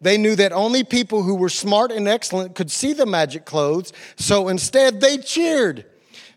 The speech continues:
"There goes the emperor. Doesn't he look fine?" Each person thought, "I cannot believe what I'm seeing."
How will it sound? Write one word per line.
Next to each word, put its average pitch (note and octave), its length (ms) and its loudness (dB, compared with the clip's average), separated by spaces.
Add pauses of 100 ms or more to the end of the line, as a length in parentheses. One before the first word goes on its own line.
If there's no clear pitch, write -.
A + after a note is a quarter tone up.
"There C4+ 380 4
goes C#4+ 380 4
the C#4 120 0
emperor. C4 440 2
Doesn't D4 640 0
he C#4 340 0
look C4 360 2
fine?" D3+ 680 -2 (400)
Each D#3+ 260 -8
person E3 360 -4
thought, D3+ 280 0
"I C#3+ 140 -2
cannot E3 420 -4
believe D#3+ 640 -2 (560)
what D3+ 180 2
I'm D3 180 0
seeing." B2 440 -4